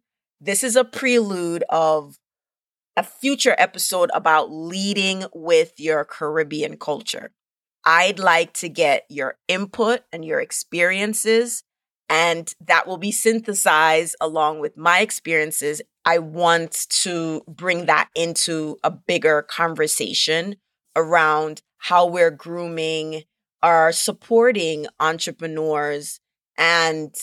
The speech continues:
how we're playing in a space where not a lot of people understand, but also knowing that there's a community of other people who also understand the struggle and can support each other. We can have a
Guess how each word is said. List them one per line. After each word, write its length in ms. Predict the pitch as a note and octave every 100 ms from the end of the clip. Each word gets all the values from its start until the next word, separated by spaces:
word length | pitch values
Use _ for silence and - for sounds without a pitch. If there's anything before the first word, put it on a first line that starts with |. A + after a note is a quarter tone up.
| - -
how 320 | - E3+ F3+
we're 240 | F3 E3+
playing 680 | - - F#3 F3 E3+ E3 D#3
in 220 | - E3
a 120 | D3+
space 640 | D#3+ - - E3+ E3 E3 -
where 380 | D#3 D#3+ D#3+ - _
not 320 | F3 E3+ E3 E3+
a 40 |
lot 220 | E3 D3+
of 80 | D#3+
people 320 | - D#3 D3+ -
understand, 840 | D#3 D3+ - - F#3 E3 D3 D3+ - _ _ _
but 520 | D#3+ F#3 E3+ E3 - -
also 720 | E3 E3 E3+ - E3 D#3 D3+
knowing 380 | E3 E3 E3 D#3+
that 200 | D3 -
there's 220 | F3 F3
a 80 | F3+
community 500 | F#3 E3 G3 A#3 E3+
of 120 | -
other 220 | D3+ D#3
people 340 | - E3 - D#3+
who 120 | E3 -
also 340 | D3 D#3+ D#3+
understand 580 | - D#3 D#3 - D3+ D3+
the 80 | D3
struggle 580 | - D#3 F#3 F3+ D#3 -
and 340 | E3 D3+ D#3
can 160 | - D#3
support 380 | - - G3 F#3
each 180 | D#3+ E3
other. 320 | C3 - - - _ _ _ _ -
We 140 | E3+
can 160 | D#3+ D#3
have 320 | D#3 D#3+ D#3
a 200 | D#3 D#3